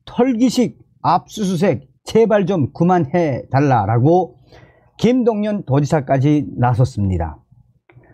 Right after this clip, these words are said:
이재명 대표가 경기도 지-, 지사 시절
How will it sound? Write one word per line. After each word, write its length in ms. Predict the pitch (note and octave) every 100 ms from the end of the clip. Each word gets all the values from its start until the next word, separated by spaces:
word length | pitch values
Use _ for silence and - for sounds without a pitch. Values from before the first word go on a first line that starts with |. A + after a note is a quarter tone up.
| _ _ _ -
이재명 640 | G#3+ G3+ C4 C4+ G#3 C#3+ - -
대표가 680 | C3+ C3+ G3+ D#3+ A2 F2+ -
경기도 680 | A#2+ D3 D#3+ D#3+ D3 D3+ C3
지-, 260 | B2+ - _ _
지사 300 | - D#3 E3
시절 480 | C3+ - D#3+ C#3 E2+